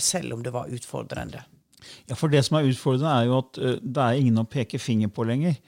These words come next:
Speaker 1: Nei.
Speaker 2: Og da må man snu fokuset seg selv, og det
Speaker 1: Mm.
Speaker 2: er veldig, veldig vanskelig hvis man har et, har det tøft i livet.
Speaker 1: Mm.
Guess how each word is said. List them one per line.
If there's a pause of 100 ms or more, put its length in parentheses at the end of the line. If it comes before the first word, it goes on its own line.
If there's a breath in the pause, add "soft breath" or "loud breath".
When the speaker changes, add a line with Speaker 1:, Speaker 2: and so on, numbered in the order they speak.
(140)
Speaker 1:
Nei. (240)
Speaker 2:
Og
da
må
man
snu
fokuset
seg
selv,
og
det (140)
Speaker 1:
Mm.
Speaker 2:
er (100)
veldig,
veldig
vanskelig
hvis
man
har
et, (340)
har
det
tøft
i
livet.
Speaker 1:
Mm.